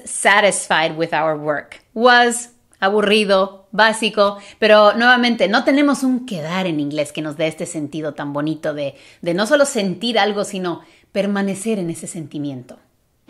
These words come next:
Me quedé en shock cuando vi la hora. I was shocked when I saw the time. También para algo más impresionante puedes decir, "I was left in shock."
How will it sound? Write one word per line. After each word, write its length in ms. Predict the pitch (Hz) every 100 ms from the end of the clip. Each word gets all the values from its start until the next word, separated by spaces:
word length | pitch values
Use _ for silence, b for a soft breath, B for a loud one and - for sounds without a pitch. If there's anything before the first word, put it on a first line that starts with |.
| 247 -
Me 220 | 208 202
quedé 200 | 220 233
en 80 | 240
shock 340 | - 311 -
cuando 240 | 277 240
vi 100 | 202
la 160 | 208 196
hora. 380 | 214 226 - - _ _ _ _ _ 233
I 40 |
was 160 | 247 -
shocked 580 | - - 254 190 - -
when 160 | 196
I 60 | 180
saw 180 | - 180
the 100 | 175
time. 420 | 208 190 151 - _ _ _ _ _ _ _ _ b b b
También 320 | 247 254 277
para 200 | 302 269
algo 280 | 240 233 240
más 540 | 226 214 208 240 - -
impresionante 720 | 214 196 190 175 190 202 202
puedes 280 | 202 202 190
decir, 320 | 185 220 196 208
"I 120 | 202
was 200 | 196 202
left 420 | 190 190 190 -
in 180 | 196 180
shock." 520 | - - 151 -